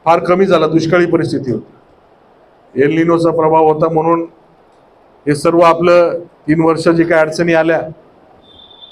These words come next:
त्याला मागच्या वर्षी आपल्याला कुठे अडचण आली नाही.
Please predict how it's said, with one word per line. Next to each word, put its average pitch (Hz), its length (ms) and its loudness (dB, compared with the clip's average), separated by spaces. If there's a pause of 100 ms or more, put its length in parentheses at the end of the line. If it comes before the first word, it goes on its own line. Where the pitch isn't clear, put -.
(240)
त्याला 151 160 0
मागच्या 156 340 -2
वर्षी 180 280 0
आपल्याला 175 320 0
कुठे 175 220 2
अडचण 170 340 2
आली 175 200 2
नाही. - 180 -4